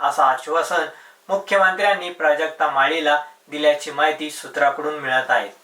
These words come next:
तसंच कुणाच्याही इमेजला गालबोट लागू देणार नाहीत, असं मुख्यमंत्री देवेंद्र फडणवीस यांनी म्हटलंय. प्राजक्ता माळी हीच देवेंद्र फडणवीस यांच्यासोबत सकारात्मक चर्चा झाली आहे. यावेळी प्राजक्ताने आपली व्यथा मांडली.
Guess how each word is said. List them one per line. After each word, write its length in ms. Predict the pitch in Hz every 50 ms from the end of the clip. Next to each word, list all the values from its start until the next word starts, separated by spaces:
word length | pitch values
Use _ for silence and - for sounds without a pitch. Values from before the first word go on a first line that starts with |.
| _ _ _ - -
तसंच 300 | 220 226 254 254 254 -
कुणाच्याही 720 | - 226 220 220 226 226 233 240 233 233 233 233 220 208 196
इमेजला 560 | 196 202 208 208 220 226 214 196 190 - - - - - -
गालबोट 500 | - 160 170 175 180 190 202 202 202 196
लागू 320 | 175 165 160 160 170 180
देणार 360 | 175 175 170 170 170 170 170 196
नाहीत, 280 | 190 175 175 175 -
असं 260 | - 160 - - 170
मुख्यमंत्री 540 | 165 - - - - 202 202 202 196 196 196
देवेंद्र 480 | - 180 170 165 170 170 170 180 170 -
फडणवीस 440 | 151 143 139 156 170 170 170 - 165
यांनी 220 | 147 147 160 165
म्हटलंय. 520 | - 202 - - - 151 151 143 - - - - - - -
प्राजक्ता 500 | 143 139 139 147 151 147 - - 147 147
माळी 300 | 147 143 151 156 156 151
हीच 320 | 143 147 175 180 180 - - -
देवेंद्र 400 | 151 156 165 170 170 175 175 170
फडणवीस 440 | - 165 160 160 175 175 160 - 160
यांच्यासोबत 580 | 151 147 156 151 - - 165 175 175 170 - - - - - - - - - _ -
सकारात्मक 760 | - 175 - - 196 196 208 202 202 - 226 233 226 226 - -
चर्चा 280 | 190 175 175 - 196
झाली 260 | - - - - 143 156
आहे. 320 | 202 - - - - _ -
यावेळी 320 | 143 143 143 147 151 156 147
प्राजक्ताने 680 | - 156 151 139 147 160 160 - - - 165 160 151
आपली 460 | 143 147 147 156 160 160 156 151 147
व्यथा 340 | 147 151 147 147 - 139 -
मांडली. 500 | 135 135 131 131 143 139 131 - -